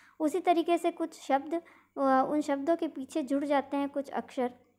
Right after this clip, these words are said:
जैसे खेलना का खेल, लूटना लूट, जीतना जीत।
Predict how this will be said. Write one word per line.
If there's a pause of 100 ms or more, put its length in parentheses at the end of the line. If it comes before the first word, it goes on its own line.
(120)
जैसे
खेलना
का
खेल, (160)
लूटना
लूट,
जीतना
जीत।